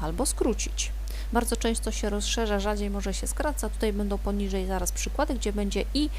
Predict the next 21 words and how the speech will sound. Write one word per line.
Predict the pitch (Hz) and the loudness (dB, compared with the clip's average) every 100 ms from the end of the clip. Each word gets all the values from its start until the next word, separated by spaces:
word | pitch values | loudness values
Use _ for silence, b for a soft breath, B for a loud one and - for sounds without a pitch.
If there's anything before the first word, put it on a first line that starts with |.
| B B | B B
skracanie, | - - 202 - 208 208 190 | 0 0 0 0 0 0 0
i | 202 | 0
rozszerzanie. | 185 180 - - 170 151 - - - - - - B B B B - | 0 0 0 -2 -2 -2 -4 -4 -4 -6 -4 -4 B B B B -2
E, | 185 170 170 165 160 165 - - - - | -2 0 -2 -2 -2 -2 -2 -4 -4 -2
mm, | - 185 185 - - - - - - | -2 -2 -2 -2 -2 0 0 0 0
skrócić | - 202 175 269 269 | 0 0 0 0 0
oczywiście | - 220 - 247 | 0 0 -2 2
do | 220 | 4
ułamka | 196 196 214 214 | 4 2 2 0
o | |
mianownikach | 208 185 175 175 190 - 185 - | 0 0 -2 -2 -2 -2 -2 0
dziesięć, | 196 196 175 | 0 0 0
sto, | - 185 | 0 0
tysiąc, | - 175 - - - | -2 -2 -2 -2 0
podobnie | 202 214 254 | 2 2 2
jak | 208 - | 0 0
rozszerzyć. | 208 190 - 180 160 - - - - - - B B B B - | 0 0 0 0 0 -2 -4 -4 -4 -4 -4 B B B B 0
E, | 202 180 170 165 | 2 2 2 0
przykład, | - - - - - - | 0 -2 -2 -2 -2 -2
jedna | 202 277 285 254 | 2 4 4 2
siódma | - 254 247 233 | 2 0 0 0